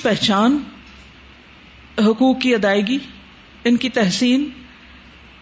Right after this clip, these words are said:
ان کا دوام، کہ مسلسل کرنا، چاہے وہ اچھا کریں تب بھی، چاہے اچھا نہ کریں پھر بھی، والاکثار منھا، اور احسان یعنی زیادہ کرنا، اور لوگوں کو بھی ترغیب دینا کہ وہ بھی اچھا کریں، یہ کام کریں،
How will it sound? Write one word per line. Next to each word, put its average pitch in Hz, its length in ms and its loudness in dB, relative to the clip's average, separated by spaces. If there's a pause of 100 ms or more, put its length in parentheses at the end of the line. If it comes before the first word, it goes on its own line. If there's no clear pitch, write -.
ان 254 160 2
کا 254 220 0
دوام، 214 480 2 (1080)
کہ 240 80 -2
مسلسل 233 480 0
کرنا، 247 340 0
چاہے 262 160 0
وہ 247 80 4
اچھا 247 220 -2
کریں 254 280 0
تب 247 140 -2
بھی، 262 160 0
چاہے 247 180 0
اچھا 240 220 -2
نہ 240 160 0
کریں 240 160 0
پھر 240 200 0
بھی، 277 140 0 (840)
والاکثار 254 520 0 (120)
منھا، 302 240 0
اور 311 140 2
احسان 294 500 0
یعنی 311 240 0
زیادہ 220 360 0
کرنا، 311 260 -2 (920)
اور 277 200 -2
لوگوں 269 300 0
کو 339 160 0
بھی 339 140 2
ترغیب 247 460 0
دینا 277 260 0
کہ 311 100 -2
وہ 285 160 2
بھی 330 140 4
اچھا 302 240 -2
کریں، 277 240 -2
یہ 262 240 -2
کام 240 240 2
کریں، 240 220 -2